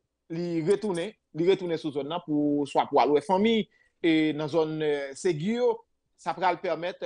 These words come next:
ke Liksonn Elan li enfòme ke demwazèl la sou zòn nan. Li voye sòlda al chèche l. Demwazèl la pale dwòl e la Liksonn Elan li deplase li menm an pèsòn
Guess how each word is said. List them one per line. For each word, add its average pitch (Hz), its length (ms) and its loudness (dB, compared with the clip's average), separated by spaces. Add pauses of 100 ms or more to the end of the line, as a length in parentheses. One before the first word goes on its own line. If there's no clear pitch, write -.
ke 156 120 -4
Liksonn 180 440 -4
Elan 170 240 2
li 156 160 -4
enfòme 175 720 -2
ke 160 80 -4
demwazèl 151 400 -2
la 143 120 -2
sou 135 140 -10
zòn 139 140 -6
nan. 180 160 -6 (560)
Li 185 160 6
voye 208 240 8
sòlda 170 420 4
al 143 140 0
chèche 143 320 -2
l. 269 120 -6
Demwazèl 156 480 -2
la 151 180 6 (180)
pale 160 280 0
dwòl 208 340 -4 (340)
e 175 120 -2
la 180 180 4 (100)
Liksonn 170 320 -8
Elan 160 240 -4
li 147 80 -8
deplase 156 480 -2 (440)
li 156 1080 2
menm 165 160 -2
an 151 80 -8
pèsòn 160 480 -4